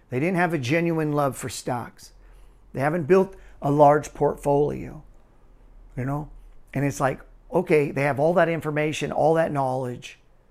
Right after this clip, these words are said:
and yet you don't need it. 'Cause I didn't go to college, and I'm not a financial advisor, and I don't, you know, I'm not a licensed stockbroker, and I don't have a real estate license.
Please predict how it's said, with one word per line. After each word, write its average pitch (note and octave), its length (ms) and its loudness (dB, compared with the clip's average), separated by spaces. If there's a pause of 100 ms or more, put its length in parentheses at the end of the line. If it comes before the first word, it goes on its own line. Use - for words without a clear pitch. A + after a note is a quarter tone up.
(880)
and C3+ 180 -4
yet C#3 340 -2 (800)
you B2+ 140 -8
don't B2 240 -2
need A2+ 180 -8
it. - 140 -14 (440)
'Cause A#2+ 160 -10
I B2 140 -4
didn't D3 240 -2
go A#2+ 100 -2
to A2 60 -4
college, A2 520 -8
and A2+ 80 -10
I'm A2 180 -6
not C#3+ 180 2
a D#3+ 60 -4
financial A2+ 500 -6
advisor, A2+ 540 -8 (400)
and B2+ 160 -6
I A#2 80 -4
don't, C#3 340 0 (400)
you A2+ 80 -8
know, A2 60 -6
I'm A2 80 -6
not D3+ 180 2
a E3+ 60 4
licensed C3 480 -2
stockbroker, A2+ 680 -6 (240)
and B2 100 -6
I B2 60 -4
don't C#3+ 300 2
have C#3+ 160 2
a C3 60 2
real A#2+ 240 0
estate A2+ 340 -6
license. G#2+ 600 -10